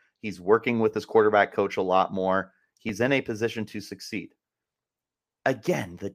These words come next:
the comment that just sticks out to me, he needs a team to help him. If he is that good, how come he can't do it by himself? Look, I'm not a quarterback wins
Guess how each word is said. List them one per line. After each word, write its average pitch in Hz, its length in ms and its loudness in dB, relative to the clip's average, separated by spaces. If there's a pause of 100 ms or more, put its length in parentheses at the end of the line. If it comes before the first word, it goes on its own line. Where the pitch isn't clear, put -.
(120)
the 107 180 -6
comment 165 520 2
that 95 180 -2
just - 240 -4
sticks - 420 0
out 95 240 4
to - 100 -20
me, 82 240 -20 (960)
he 127 200 -4
needs 131 400 -2
a 123 60 -2
team 113 380 -6
to - 80 -4
help - 320 -10
him. 80 240 -20 (1600)
If 165 280 2
he 170 260 -6
is 139 200 -2
that 120 360 2
good, 110 480 4 (760)
how 110 140 -2
come 117 240 -6
he 107 100 -6
can't 107 260 -6
do 98 120 -2
it 90 80 -6
by 92 100 -12
himself? - 400 -18 (1400)
Look, 113 260 4
I'm 131 160 6
not 151 160 8
a 127 40 4
quarterback 110 600 4
wins 98 600 -4